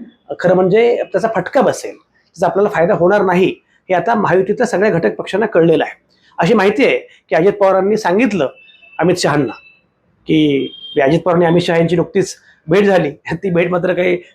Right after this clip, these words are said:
मास्क वगैरे लावून झाली नाही. आता काही ओळख, म, लपवून भेटण्याची गरज नाहीये. अमित शहाची थेटपणे भेट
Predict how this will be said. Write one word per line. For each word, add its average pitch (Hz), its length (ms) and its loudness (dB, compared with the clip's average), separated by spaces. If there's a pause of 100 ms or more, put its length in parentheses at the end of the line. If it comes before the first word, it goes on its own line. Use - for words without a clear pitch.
मास्क 180 300 0
वगैरे 196 220 2
लावून 196 160 4
झाली 170 200 2
नाही. 175 180 0 (260)
आता - 180 -4
काही 170 300 0 (280)
ओळख, 180 220 4 (280)
म, 170 260 -4
लपवून 240 420 2 (200)
भेटण्याची 196 380 0
गरज 190 240 2
नाहीये. 151 280 -2 (260)
अमित 175 160 0
शहाची 190 280 0
थेटपणे 220 480 2
भेट 185 240 0